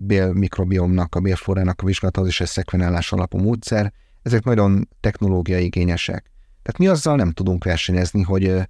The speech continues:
ö, nagy laborokat építünk, és, ö, vesszük a szekvenátorokat, mert ezek ilyen százmilliós, ö, ö,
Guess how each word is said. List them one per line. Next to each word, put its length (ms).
ö, 340
nagy 240
laborokat 580
építünk, 560
és, 280
ö, 180
vesszük 360
a 60
szekvenátorokat, 960
mert 140
ezek 300
ilyen 180
százmilliós, 800
ö, 300
ö, 240